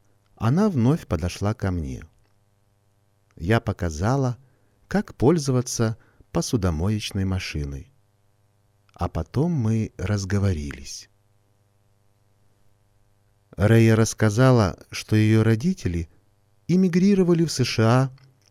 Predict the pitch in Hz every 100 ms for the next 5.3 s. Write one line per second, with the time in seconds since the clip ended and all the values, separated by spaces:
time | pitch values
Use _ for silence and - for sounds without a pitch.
0 | _ _ _ - 156 131 - 160 - 185
1 | 165 117 101 87 - 170 - 170 139 131
2 | 107 87 85 85 _ _ _ _ _ _
3 | _ _ 98 101 87 85 107 196 - 151
4 | 143 139 127 90 95 - 98 - - 95
5 | 82 69 64